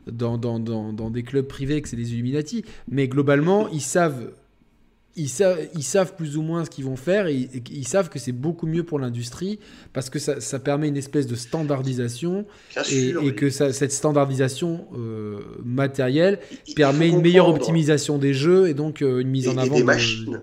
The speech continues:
Speaker 2: et des machines.
Speaker 1: Évidemment.
Speaker 2: Euh, on a toujours, euh, l'impression de dire que les deux machines sont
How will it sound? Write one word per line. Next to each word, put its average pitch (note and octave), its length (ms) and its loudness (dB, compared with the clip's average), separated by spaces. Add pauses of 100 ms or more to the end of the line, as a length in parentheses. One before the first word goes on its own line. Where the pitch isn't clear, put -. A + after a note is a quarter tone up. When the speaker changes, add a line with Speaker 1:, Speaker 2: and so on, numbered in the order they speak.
(140)
Speaker 2:
et A#2 80 -4
des A2+ 120 -2
machines. A3 420 -4
Speaker 1:
Évidemment. B2 400 2
Speaker 2:
Euh, A#3+ 160 6
on C#3+ 120 6
a D#3 60 4
toujours, G3 360 4
euh, C3 340 0
l'impression D3+ 560 -2
de C#3 160 -6
dire C#3+ 220 -2
que D3 100 -4
les A2 100 -2
deux A#2+ 160 0
machines A#2+ 380 0
sont - 340 -4